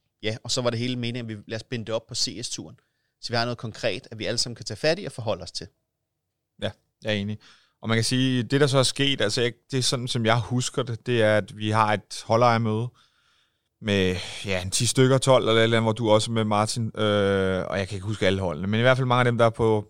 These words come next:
Speaker 2: Power, øh, Ligaens top ti, eller undskyld, Power Ranking. Og, øh, alle er totalt fyr og flamme. Det er i hvert fald min klare følelse af det. Der er mega meget energi, og alle er klar på det her, og synes, det kunne være fedt, og alle de her ting. Øh, desværre sker der så det efterfølgende, at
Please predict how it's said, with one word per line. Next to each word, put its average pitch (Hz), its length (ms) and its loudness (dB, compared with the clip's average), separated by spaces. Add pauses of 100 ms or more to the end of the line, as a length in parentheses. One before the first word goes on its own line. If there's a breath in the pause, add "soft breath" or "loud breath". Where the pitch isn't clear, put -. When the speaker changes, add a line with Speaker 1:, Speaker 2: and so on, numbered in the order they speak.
(160)
Speaker 2:
Power, 123 340 2
øh, 117 140 -2
Ligaens 117 420 -8
top 117 160 -10
ti, 123 240 -10
eller 98 240 -4
undskyld, 104 460 -10
Power 127 220 -4
Ranking. 123 300 -10 (600 soft breath)
Og, 110 360 6
øh, 104 320 4
alle 127 200 6
er 131 40 6
totalt 113 420 -2
fyr 117 140 -4
og 101 80 -6
flamme. 95 280 -4
Det 101 200 -12
er 135 40 -2
i - 20 2
hvert 113 160 4
fald 107 120 -8
min 110 140 -2
klare 101 320 2
følelse 110 380 0
af 98 80 2
det. 104 200 0
Der 107 60 2
er 110 60 4
mega 113 260 0
meget 107 180 -4
energi, 123 340 -6
og 110 100 0
alle 107 120 2
er 113 60 -2
klar 110 220 -2
på 107 100 -6
det 104 120 -4
her, 107 100 -2
og 101 80 -2
synes, 110 160 -10
det 107 100 -10
kunne 104 80 -6
være 101 80 -4
fedt, 107 240 -4
og 101 80 -2
alle 101 140 -4
de 98 40 -8
her 95 80 -6
ting. 98 240 -12 (540 soft breath)
Øh, 107 440 4 (300)
desværre 123 340 4
sker 131 200 0
der 113 60 2
så 113 140 -4
det 120 220 0
efterfølgende, 110 640 -2
at 98 240 -4